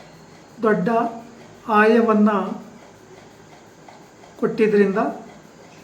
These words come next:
ದೇವರ ಮನೆಯ ವಿಚಾರದ ಬಗ್ಗೆ ಸ್ವಲ್ಪ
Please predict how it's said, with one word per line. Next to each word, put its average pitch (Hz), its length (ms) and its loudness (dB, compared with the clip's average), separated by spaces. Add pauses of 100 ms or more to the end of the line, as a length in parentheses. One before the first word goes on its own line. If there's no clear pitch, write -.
(2500)
ದೇವರ 247 400 4
ಮನೆಯ 226 360 0 (520)
ವಿಚಾರದ 233 440 0
ಬಗ್ಗೆ 208 580 -2 (120)
ಸ್ವಲ್ಪ 254 400 -2